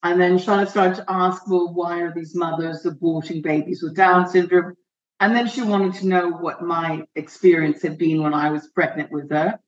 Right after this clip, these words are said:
And so I was pretty honest. I told her exactly what happened. Um, it was not pleasant what <laughs> happened with the doctors and hospital in England. But, um,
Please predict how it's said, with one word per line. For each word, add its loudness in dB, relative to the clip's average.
And -4
so 0
I 0
was -6
pretty -4
honest. 0
I -6
told 2
her 2
exactly -2
what -8
happened. -10
Um, -6
it -6
was -8
not -4
pleasant 4
what 0
<laughs> 4
happened 0
with -10
the -14
doctors -10
and -8
hospital -6
in -2
England. -6
But, -12
um, -4